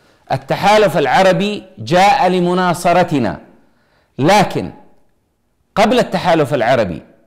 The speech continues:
هل كان في صراع بيننا وبين الحوثيين؟ نعم، خضنا معهم ثمانية حروب. هل لسبب أو بآخر إذا قرر التحالف العربي إيقاف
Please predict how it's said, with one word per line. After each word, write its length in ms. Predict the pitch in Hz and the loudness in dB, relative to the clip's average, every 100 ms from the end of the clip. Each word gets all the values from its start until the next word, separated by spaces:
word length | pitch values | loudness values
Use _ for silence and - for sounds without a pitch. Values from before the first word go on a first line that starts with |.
| _ _ _ | _ _ _
هل 260 | - 175 165 | -2 0 0
كان 280 | 208 214 170 | 0 0 0
في 140 | 180 | -2
صراع 300 | - 170 165 | 0 0 2
بيننا 360 | 156 170 170 156 | 0 0 0 0
وبين 240 | 139 139 | 0 -2
الحوثيين؟ 480 | 123 131 127 214 196 | -2 -6 -6 -4 -4
نعم، 320 | 202 233 107 - _ _ _ | -2 -4 -6 -12 _ _ _
خضنا 300 | 175 185 214 | -6 -2 0
معهم 300 | 180 185 262 | 0 0 -2
ثمانية 400 | 233 277 294 214 | 0 0 2 2
حروب. 280 | 139 127 87 - _ _ _ _ _ _ _ _ _ _ _ _ _ _ _ | 0 -4 -6 -12 _ _ _ _ _ _ _ _ _ _ _ _ _ _ _
هل 540 | - 233 262 165 117 - | -2 2 4 2 0 -4
لسبب 720 | 143 175 226 226 226 202 156 - | -2 -2 0 0 2 2 0 0
أو 160 | 180 185 | 0 2
بآخر 580 | 190 214 180 120 117 - | 2 2 2 0 -4 -4
إذا 240 | 156 170 | -2 -2
قرر 360 | 170 214 214 196 | 0 -2 0 0
التحالف 580 | - 170 190 196 180 165 | -4 -4 -2 0 0 -2
العربي 520 | 143 175 156 117 85 - _ _ _ _ _ _ _ _ _ _ 160 | -2 0 0 -2 -8 -14 _ _ _ _ _ _ _ _ _ _ -4
إيقاف 460 | 170 202 214 156 | 0 2 0 -2